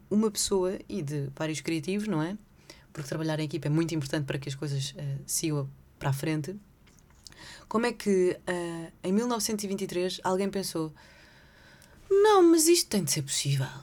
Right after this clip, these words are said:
Como é que nós vamos fazer isto?" E fizeram. Eu acho inacreditável. Ahm,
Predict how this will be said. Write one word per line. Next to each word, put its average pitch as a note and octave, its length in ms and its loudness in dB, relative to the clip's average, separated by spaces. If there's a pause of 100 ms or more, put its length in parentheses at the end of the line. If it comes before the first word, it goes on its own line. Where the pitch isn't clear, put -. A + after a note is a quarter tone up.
(300)
Como B3+ 140 -2
é B3 60 0
que G#3 80 -6
nós G#3 120 0
vamos E3+ 180 -8
fazer - 240 -10
isto?" - 420 -14
E C4 80 -4
fizeram. C#4+ 440 4 (160)
Eu A3+ 140 -4
acho A3+ 300 -4 (240)
inacreditável. G3+ 680 -2 (540)
Ahm, F#3+ 540 4